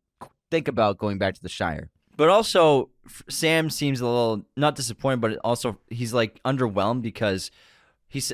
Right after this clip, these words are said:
Speaker 2: Frodo's like, "All you, you wanted to see the elves, you finally got to see the elves." And Sam's like, "Yeah, I know, but I kinda just wanna go home now." 'Cause he misses the Shire.
Speaker 1: He misses that beer.
Speaker 2: <laughs>
Speaker 1: Wants to see Merry.
Speaker 2: And so basically now we have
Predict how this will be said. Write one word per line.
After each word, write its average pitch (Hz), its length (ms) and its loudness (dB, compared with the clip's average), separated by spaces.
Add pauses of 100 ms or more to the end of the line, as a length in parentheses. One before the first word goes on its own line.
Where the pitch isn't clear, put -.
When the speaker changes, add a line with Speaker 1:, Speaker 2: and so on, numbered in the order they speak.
Speaker 2:
Frodo's 147 300 2
like, 123 260 2
"All 143 180 6
you, 147 180 4
you 135 140 -4
wanted 147 300 2
to 131 60 -4
see 151 180 -4
the 123 180 0
elves, 143 240 4
you 113 60 -4
finally 120 280 0
got 113 120 0
to 104 80 -12
see - 160 -6
the 107 140 0
elves." 110 200 2
And 95 80 -8
Sam's 101 220 -6
like, 92 160 -8
"Yeah, 95 420 -4
I 98 80 -8
know, 82 300 -8 (140)
but 95 100 -6
I 101 100 -4
kinda 110 240 -6
just 92 160 -8
wanna 87 160 -4
go 82 120 -6
home 85 260 -6
now." 80 240 -10 (1000)
'Cause 101 120 -10
he 104 100 -4
misses 98 280 -6
the 85 80 -8
Shire. 82 420 -4 (680)
Speaker 1:
He 123 60 -12
misses 120 300 -8
that 92 240 -6
beer. 117 320 -2 (180)
Speaker 2:
<laughs> - 160 -10 (580)
Speaker 1:
Wants - 0 -
to 147 200 2
see - 180 -4
Merry. 110 480 2 (760)
Speaker 2:
And 170 100 0
so 185 220 6
basically 170 560 2
now 139 340 4
we 147 140 2
have 123 480 2